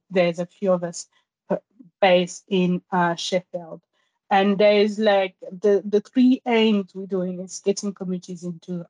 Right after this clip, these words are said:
um, into climbing, and also we want to work with industry so they can support people to get, uh, underrepresented people to go into, uh,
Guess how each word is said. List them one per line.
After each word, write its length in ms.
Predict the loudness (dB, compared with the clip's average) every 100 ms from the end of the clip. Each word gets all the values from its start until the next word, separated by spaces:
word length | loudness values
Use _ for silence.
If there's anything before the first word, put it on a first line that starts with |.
| -4
um, 340 | -2 -2 -4 -10 _ _ 0
into 240 | 0 0
climbing, 600 | -2 0 0 0 -2 -4 _ _ _ 0
and 120 | 4
also 400 | 6 4 2 2
we 160 | 4 2
want 280 | 2 0 0
to 100 | 0
work 220 | 0 0
with 160 | -6 -8
industry 640 | -6 -4 -6 -8 -8 -10 -12
so 180 | -10 -4
they 140 | -4
can 160 | -4 -12
support 400 | -14 -10 -10 -8
people 240 | -12 -10 -12
to 140 | -10
get, 220 | -10 -10 -12 _ _ _ 0
uh, 120 | 2
underrepresented 800 | 4 4 4 2 2 0 -4 -12 -14 -10
people 320 | -8 -4 -4 -4
to 100 | -8 0
go 160 | 0 0
into, 540 | -10 -14 -10 -6 -6 -2
uh, 460 | -2 0 -2 -4